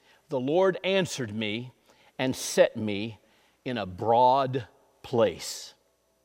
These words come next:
The resurrection sets us in a larger, broader place. The resurrection means that life has larger dimensions and broader horizons than we thought. God's love is stronger than our weaknesses.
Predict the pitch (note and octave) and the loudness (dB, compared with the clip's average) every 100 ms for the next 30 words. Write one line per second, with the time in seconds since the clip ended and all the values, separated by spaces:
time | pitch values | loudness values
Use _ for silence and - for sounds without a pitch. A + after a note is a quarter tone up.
0 | _ _ _ _ _ _ _ _ _ _ | _ _ _ _ _ _ _ _ _ _
1 | _ _ _ _ _ _ _ _ D#3 D#3 | _ _ _ _ _ _ _ _ 2 4
2 | G#3 E3+ F3 F#3+ - D3 B2+ - E3 - | 4 4 6 4 4 -2 -2 2 2 4
3 | E3+ D#3+ - D#3+ B2 C#3+ E3 E3 B2 D3+ | 2 2 0 0 2 6 8 8 6 2
4 | B2 - B2+ C3+ C3+ D#3 E3 E3 B2 - | 0 -8 -6 2 4 4 4 -2 -8 -8
5 | A3+ F#3+ B2 - - - _ _ _ _ | -2 -2 -2 -6 -12 -16 _ _ _ _
6 | _ _ - D3+ F#3+ D#3+ F#3+ G3 - G3 | _ _ -2 6 6 6 4 4 2 0
7 | E3 F3+ F#3 E3+ D3 E3 F3+ F#3 D3 C3 | 2 0 2 0 2 4 4 4 2 2
8 | D3+ F3+ F3 E3 D#3 D#3 F3 F#3+ - C3 | 6 6 4 -2 0 -2 0 -2 -2 -4
9 | A2+ C#3 B2 B2+ D#3 F3 E3+ D3+ - - | -2 -4 -2 2 4 6 6 4 2 0
10 | E3 D3 D3 F3 E3+ D3 C3 - D3 C#3 | 4 4 6 4 4 2 -4 -2 -2 0
11 | E3+ D3 - A3+ - - _ _ _ _ | -2 -2 -4 -6 -10 -18 _ _ _ _
12 | _ _ _ _ _ _ _ - C3 F3 | _ _ _ _ _ _ _ 0 6 8
13 | G3+ D3 G3 A3 G#3 - - F#3+ G#3 G#3 | 6 4 2 4 2 -2 -2 0 2 2
14 | F3+ F3 F#3+ F#3 G#3+ C3+ G2+ - F2+ - | 0 2 2 2 0 -2 -8 -8 -10 -12